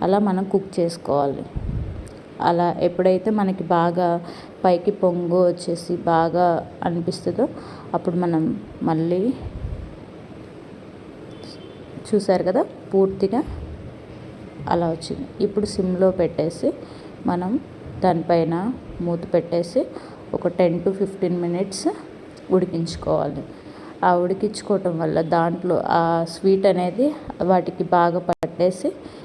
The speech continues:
ఇది చూసారు కదా, పూర్తిగా అయిపోయినాక ఇలా రస్-, దానికి జ్యూసీ జ్యూసీగా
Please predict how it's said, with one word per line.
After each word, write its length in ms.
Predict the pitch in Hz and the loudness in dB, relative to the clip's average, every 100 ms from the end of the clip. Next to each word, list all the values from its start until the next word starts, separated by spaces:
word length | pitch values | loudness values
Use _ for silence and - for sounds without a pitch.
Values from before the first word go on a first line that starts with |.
| - - | -8 -4
ఇది 140 | 170 - | -2 0
చూసారు 280 | 202 196 180 | 0 2 2
కదా, 280 | 175 208 359 - - - | 2 2 2 -2 -6 0
పూర్తిగా 360 | 190 190 180 180 | 0 2 0 4
అయిపోయినాక 540 | 175 170 165 175 170 | 2 2 -2 -2 2
ఇలా 300 | 262 208 165 - - - - - - - - - - - - - | 2 4 2 -2 -10 -18 -18 -20 -18 -18 -18 -16 -14 -12 -4 0
రస్-, 300 | 185 - 202 | 0 -2 -6
దానికి 440 | 175 185 175 170 | 4 4 4 -2
జ్యూసీ 420 | 170 190 190 190 190 | -2 2 2 2 0
జ్యూసీగా 580 | 185 180 - 170 170 | 0 -2 0 0 0